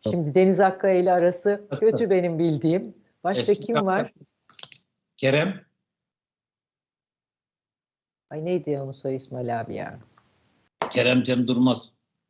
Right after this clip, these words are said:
Speaker 2: Heh, Durmaz.
Speaker 1: Ne
Speaker 2: Meşhur
Speaker 1: demek?
Speaker 2: bizim Kerem'imiz.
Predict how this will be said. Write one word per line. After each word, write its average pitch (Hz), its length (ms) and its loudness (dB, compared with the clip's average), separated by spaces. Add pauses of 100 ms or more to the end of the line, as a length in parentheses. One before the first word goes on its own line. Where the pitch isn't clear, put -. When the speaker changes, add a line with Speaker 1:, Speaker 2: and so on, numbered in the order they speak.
(160)
Speaker 2:
Heh, 226 340 0
Durmaz. 170 540 -2 (320)
Speaker 1:
Ne 156 60 0
Speaker 2:
Meşhur 143 260 4
Speaker 1:
demek? 190 200 -4
Speaker 2:
bizim 170 280 -6
Kerem'imiz. 160 760 -2